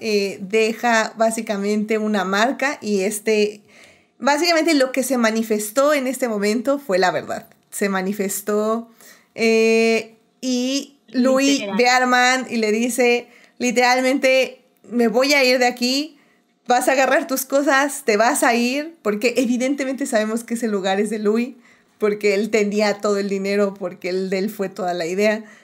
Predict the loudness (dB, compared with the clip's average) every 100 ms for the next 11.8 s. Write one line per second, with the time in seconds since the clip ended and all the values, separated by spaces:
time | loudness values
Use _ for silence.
0 | _ -6 -6 -4 -4 -4 -6 -6 -6 -8
1 | -6 -4 -2 -4 -4 -4 -4 -4 -6 -8
2 | -18 _ -20 -20 _ _ _ _ _ -2
3 | 2 2 2 4 4 2 0 -8 -14 -20
4 | _ -2 0 0 -2 0 2 2 2 2
5 | 2 2 2 2 0 -2 -2 -4 -12 _
6 | _ _ _ _ 2 4 4 4 4 2
7 | 2 2 2 2 4 4 2 2 0 -2
8 | -4 _ _ _ _ 0 2 2 0 2
9 | 2 2 2 0 2 2 2 2 2 4
10 | 2 2 4 2 0 -4 -2 2 2 2
11 | 2 0 0 0 2 -2 -4